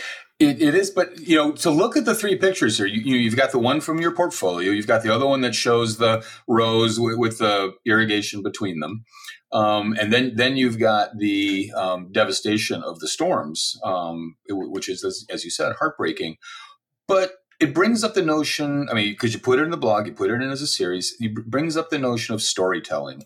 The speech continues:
of narrative. Do, do you consider yourself,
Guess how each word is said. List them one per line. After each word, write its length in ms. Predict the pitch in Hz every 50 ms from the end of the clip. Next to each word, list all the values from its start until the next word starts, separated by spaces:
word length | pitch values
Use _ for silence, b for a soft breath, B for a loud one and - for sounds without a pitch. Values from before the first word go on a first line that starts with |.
| -
of 560 | 110 107 107 110 110 110 113 113 107 104 107 107 -
narrative. 580 | 98 87 87 87 82 78 - 64 53 - - - B B B B B B B B B
Do, 160 | 120 139 160 147
do 80 | 143
you 120 | 170 170 170
consider 400 | - 170 156 - - 190 190 202
yourself, 640 | 196 190 180 - - 185 185 185 185 185 - -